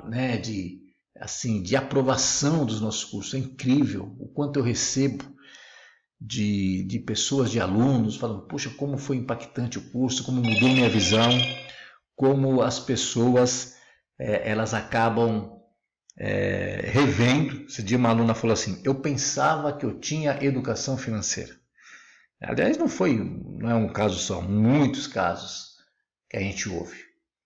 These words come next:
O outro aluno falou, "Júlio, eu acordo a minha esposa às dez da noite pra falar sobre o curso, sobre os conceitos, muito obrigado." Ah, tive, teve um agora que ele falou que ele pediu as contas da empresa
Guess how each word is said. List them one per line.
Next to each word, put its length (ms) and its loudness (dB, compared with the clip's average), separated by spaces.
O 80 -6
outro 180 0
aluno 160 -2
falou, 160 -2
"Júlio, 280 -2
eu 40 2
acordo 480 2
a 60 4
minha 160 -2
esposa 360 -6
às 60 -4
dez 160 0
da 80 -2
noite 240 -4
pra 140 -6
falar 260 -2
sobre 260 -4
o 140 -10
curso, 280 -2
sobre 160 -6
os 60 -12
conceitos, 680 -8
muito 260 -4
obrigado." 640 -4
Ah, 120 -8
tive, 280 -4
teve 180 4
um 160 4
agora 320 2
que 140 -4
ele 80 -4
falou 180 -2
que 100 -4
ele 100 -4
pediu 340 -4
as 120 -4
contas 380 -2
da 80 2
empresa 560 -4